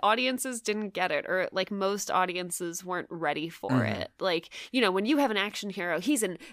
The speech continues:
Speaker 1: ex-veteran
Speaker 2: Oh, yeah,
Speaker 1: who
Speaker 2: yeah, yeah.
Speaker 1: is ready to shoot things. Um, and it's not, like,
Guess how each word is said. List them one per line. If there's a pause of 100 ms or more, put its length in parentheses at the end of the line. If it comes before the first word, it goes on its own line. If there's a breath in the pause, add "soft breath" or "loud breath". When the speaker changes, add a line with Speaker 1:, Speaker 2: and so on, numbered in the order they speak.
(140)
Speaker 1:
ex-veteran
Speaker 2:
Oh,
yeah,
Speaker 1:
who
Speaker 2:
yeah,
yeah.
Speaker 1:
is
ready
to
shoot (120)
things. (340 loud breath)
Um, (260)
and
it's
not,
like,